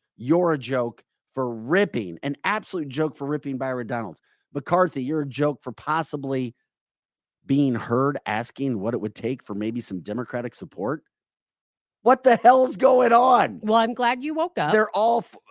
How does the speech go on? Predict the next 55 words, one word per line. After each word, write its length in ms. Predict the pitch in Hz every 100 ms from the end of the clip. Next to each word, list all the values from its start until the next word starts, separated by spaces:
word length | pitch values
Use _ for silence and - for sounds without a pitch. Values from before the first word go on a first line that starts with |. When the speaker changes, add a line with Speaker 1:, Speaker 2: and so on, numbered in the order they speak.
| -
Speaker 1:
I 220 | 214 440
woke 300 | 254 190 -
up. 260 | 151 139 143
Speaker 2:
It 140 | 220
took 220 | - 339
you 140 | 359 415
a 40 | 359
night, 380 | 180 190 - - -
but 200 | 185 180
you're, 260 | 196 247 -
you're, 280 | 220 285 - _ _
you're, 300 | - 262 269 254
you're 160 | 254 269
Speaker 1:
Oh 20 |
Speaker 2:
with 140 | 233
Speaker 1:
my 60 | 240
Speaker 2:
it 60 | 185
Speaker 1:
God. 20 |
Speaker 2:
now. 320 | 160 147 160
Speaker 1:
No, 140 | 220 240
no, 140 | 240
no, 120 | 113
Speaker 2:
Yeah, 120 | 277
Speaker 1:
no, 20 | 285
no, 20 |
Speaker 2:
because 320 | 285 330 -
Speaker 1:
no, 60 | -
no. 60 | -
Speaker 2:
you, 140 | 277
Speaker 1:
It 40 | 302
Speaker 2:
yeah. 220 | 262 269 180
Speaker 1:
wasn't 360 | 208 220 214
that 140 | 175 156
I 100 | 127
woke 360 | 117 170 180
up. 180 | 120 107
Something 400 | - 170 165 139
happened 400 | 135 143 147 -
Speaker 2:
Well, 140 | 311 302
Speaker 1:
yesterday. 260 | - 226
Speaker 2:
exactly. 340 | 330 202 240 170
But 200 | 233 -
see, 160 | 285 262
something 400 | 330 359 392 254
was 140 | 233
already 460 | 233 226 220 392 220
happening 560 | 170 190 - 180 185
before 440 | 165 147 - 330 339
that. 240 | 175 151 165
Speaker 1:
And 240 | 247 285
Speaker 2:
You 60 | 254
just 120 | 185
didn't 240 | 202 147
see 220 | - 240
it. 220 | 117 -